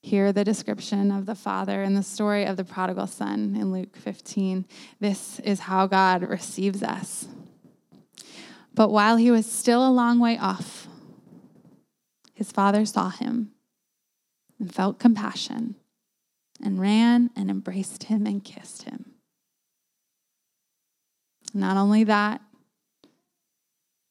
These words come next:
he clothes us in the righteousness of his perfect son, Jesus, and celebrates when we come home to him.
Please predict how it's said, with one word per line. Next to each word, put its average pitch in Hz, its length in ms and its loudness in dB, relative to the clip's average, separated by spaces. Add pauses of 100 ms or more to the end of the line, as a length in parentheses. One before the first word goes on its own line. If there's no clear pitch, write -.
(760)
he 202 140 -4
clothes 202 380 2
us 190 240 -2
in 196 100 2
the 190 140 2
righteousness 196 680 -6
of 208 100 -4
his 202 140 -4
perfect - 400 -10
son, 208 240 0
Jesus, 202 460 -6
and 190 180 -4
celebrates 208 880 0
when 190 200 -2
we 180 100 -2
come 185 280 -8
home 180 320 -4
to - 160 -16
him. 95 260 -8